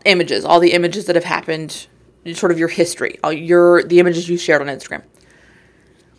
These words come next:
This is awesome. And what's really cool is you don't have to set one of these highlights and keep them forever. You can absolutely turn them on and off. So if you are doing, let's say, a giveaway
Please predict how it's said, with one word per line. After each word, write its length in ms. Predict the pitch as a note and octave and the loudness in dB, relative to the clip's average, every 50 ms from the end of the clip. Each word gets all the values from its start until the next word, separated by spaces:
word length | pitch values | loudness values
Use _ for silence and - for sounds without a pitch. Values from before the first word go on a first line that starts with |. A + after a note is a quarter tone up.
| _ _ _ _ _ _ _ _ _ _ _ _ _ _ _ - | _ _ _ _ _ _ _ _ _ _ _ _ _ _ _ -4
This 220 | F#3+ B3+ D#4 D4+ | -2 0 0 2
is 120 | F#4+ F4+ - | 2 2 2
awesome. 560 | A3+ G3 G3 F#3+ - - - - - G#3 - _ _ - - - - _ | 2 2 2 2 -2 -4 -8 -8 -10 -14 -18 _ _ -20 -20 -20 -8 _
And 160 | - A3 A3+ | -2 0 0
what's 160 | A#3 A#3+ A#3 F#3+ | 0 -2 -2 -4
really 380 | F3 F3 A#3 C#4+ E4+ F4+ F4 | -6 -4 0 0 2 2 0
cool 420 | B3 - - G3+ F#3 F3+ F3 F3 - | -2 -2 -2 0 2 4 4 4 4
is 160 | - F3+ F3 | 2 0 -2
you 60 | G#3+ | -2
don't 120 | A#3+ C4+ | -2 -2
have 80 | D#4+ D4+ | -2 -2
to 80 | D#4+ C4 | -4 -4
set 280 | - - A3+ G#3+ - | -2 0 0 0 2
one 140 | G3 G#3 G3+ | 0 -2 -2
of 40 | F#3 | -2
these 140 | F3+ F3 - | -4 -4 -4
highlights 400 | - - G#3+ G#3+ F#3 F3 F3 F3 | -4 -2 0 2 2 0 0 -2
and 80 | E3 | -6
keep 160 | - - F3+ | -8 -8 -8
them 140 | E3+ D#3+ D3+ | -8 -8 -10
forever. 560 | D3+ - D3+ D#3+ G3 F3+ E3 D3 D3+ D3 D3+ - - - - - _ _ | -6 -2 0 2 2 2 2 0 -2 -2 -6 -12 -20 -20 -20 -20 _ _
You 160 | - F3 F#3 | -14 -12 -12
can 300 | F3 - A#3+ G#3+ G3+ - _ - | -8 -6 -6 -6 -6 -4 _ 2
absolutely 760 | F3+ F#3+ G#3 G#3 - - - B3 A3+ G#3 F#3+ F3+ - F3 F3+ | 2 2 2 0 -2 -6 -4 -4 -2 -2 -2 -2 -2 -4 -4
turn 280 | - - F#3 F3 E3+ | -6 -6 -6 -6 -4
them 180 | E3+ E3+ E3+ - | -4 -4 -4 -4
on 180 | D#3 D#3 D3+ D#3+ | -4 -4 -4 -2
and 100 | F3 A#3 | 0 0
off. 300 | C4+ - - - F3 - | 2 2 2 0 -4 -6
So 420 | - - F#3+ F3+ F3+ F3+ F3 F3 | -2 0 2 4 6 6 4 4
if 220 | F3+ F#3 F#3 - | 2 0 -4 -6
you 320 | F#3 F3+ G#3 A3 A#3 A#3 - | -8 -6 -4 -4 -4 -4 -2
are 240 | - F#3+ F#3 F#3 F#3 | -2 0 0 0 0
doing, 380 | F#3 F#3+ F#3 F#3 F#3 F#3 F#3 | -2 -4 -6 -6 -6 -4 -4
let's 180 | F3+ D#3+ - - | -4 -4 -4 -2
say, 140 | - F3 E3 | -2 -2 0
a 20 | |
giveaway 540 | D3+ D#3 E3+ F3 F#3+ F#3+ A3 B3+ E4 E4+ | 0 -2 -2 -2 0 0 -2 -2 -4 -6